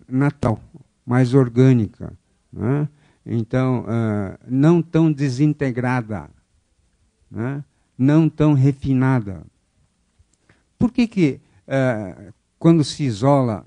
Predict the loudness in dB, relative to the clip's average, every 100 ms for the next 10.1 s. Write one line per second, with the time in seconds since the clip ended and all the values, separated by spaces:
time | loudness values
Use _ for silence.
0 | -12 -8 -6 -6 -8 -12 -16 -16 -4 -2
1 | -2 -6 -10 -10 -20 -18 -14 -14 -16 -6
2 | -2 0 2 0 -4 -10 -2 0 0 -2
3 | -10 -20 -20 -12 -12 -12 _ _ _ _
4 | _ _ -16 -6 -4 -2 -4 -4 -4 -4
5 | -4 -10 -10 -6 -4 -4 -2 -4 -2 -4
6 | -4 -6 -8 -6 -2 0 0 0 0 2
7 | 4 2 0 -2 -4 -8 -10 _ _ _
8 | -6 -4 -4 -6 -10 -14 -12 -8 -2 0
9 | 0 2 2 2 -2 -8 -8 0 0 0